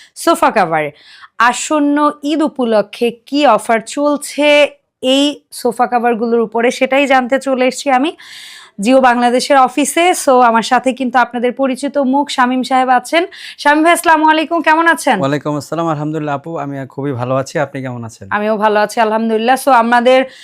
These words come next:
Speaker 1: মা বোনদের খুব প্রিয় সোফা কভার হচ্ছে তুর্কি সোফা কভার।
Speaker 2: Exactly।
Speaker 1: হাজারো পেজের ভিড়ে কেন আসবে জিও বাংলাদেশে, সেটা বলেন।
Speaker 2: আহ, সর্বপ্রথমে সবাইকে হচ্ছে মাহে রমজানের শুভেচ্ছা।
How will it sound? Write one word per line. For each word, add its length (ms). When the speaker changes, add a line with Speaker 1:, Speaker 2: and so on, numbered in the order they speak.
Speaker 1:
মা 220
বোনদের 380
খুব 300
প্রিয় 300
সোফা 380
কভার 300
হচ্ছে 200
তুর্কি 420
সোফা 340
কভার। 300
Speaker 2:
Exactly। 480
Speaker 1:
হাজারো 580
পেজের 580
ভিড়ে 480
কেন 380
আসবে 420
জিও 280
বাংলাদেশে, 840
সেটা 320
বলেন। 300
Speaker 2:
আহ, 160
সর্বপ্রথমে 600
সবাইকে 420
হচ্ছে 560
মাহে 320
রমজানের 400
শুভেচ্ছা। 580